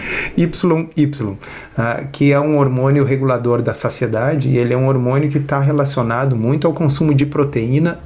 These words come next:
Speaker 2: e gordura. Ah, então, não basta tá com o estômago cheio de fibra, se não tiver proteína e gordura, a gente não vai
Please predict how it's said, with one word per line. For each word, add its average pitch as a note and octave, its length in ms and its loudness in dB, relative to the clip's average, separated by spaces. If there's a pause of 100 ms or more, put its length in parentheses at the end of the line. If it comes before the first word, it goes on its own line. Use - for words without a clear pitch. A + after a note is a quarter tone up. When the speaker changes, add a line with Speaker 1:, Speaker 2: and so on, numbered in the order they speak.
Speaker 2:
e C#3+ 140 4
gordura. B2 500 0 (560)
Ah, B2 180 -2
então, C#3+ 400 0
não C#3+ 220 2
basta D3+ 380 -2
tá D3 180 -2
com C#3 120 -8
o - 20 0
estômago C#3+ 420 0
cheio C#3+ 260 0
de C3+ 80 2
fibra, C#3+ 520 -2 (280)
se - 140 -6
não B2+ 160 2
tiver C3 280 0
proteína A#2+ 460 -2
e A2+ 40 0
gordura, B2 500 2
a - 40 2
gente B2 300 -4
não D3 160 2
vai C3 380 0